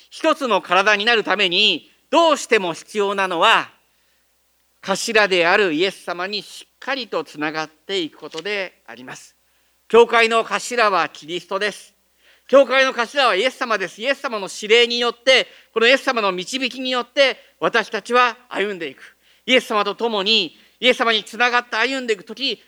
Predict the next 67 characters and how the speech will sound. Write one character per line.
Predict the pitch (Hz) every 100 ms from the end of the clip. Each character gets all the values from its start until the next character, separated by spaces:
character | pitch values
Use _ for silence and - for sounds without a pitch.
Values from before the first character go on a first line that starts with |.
| _
教 | - 208 208
会 | 208 208
は | 202
一 | - 269
つ | 240
に | 196 143 - _
な | 165 220
っ |
て | - 175
い |
く。 | 156 - _
皆 | - 226
さ | 214
ん、 | 156 - _ _ _
あ | 170
の、 | 180 185 190 185 - _
私 | 165 262 240
た | 240
ち | 214
が | 196
互 | 208 202 254 269
い |
に | 269
一 | 240 285
つ | 285
に | 247
な | 208
り | 226
ま | 254
し | 233
ょ | 277
う | 254
よ | 240
っ | 233
て | 190
い | 190
う |
ふ | 175
う | 202
に | 180 196 165 _ _ _
声 | 262 269
を | 208
掛 | 170
け | 196 240
合 |
っ |
て | -
や | 190 170
っ |
て | 226
い |
く | 214
こ | 233
と | 247
も | 202 - _ _ _
必 | - 269
要 | 285
か | 285
も | 277
し | 233 196
れ |
な | 180
い。 | 151
で | 247
も | 254
そ | - 220
れ | 254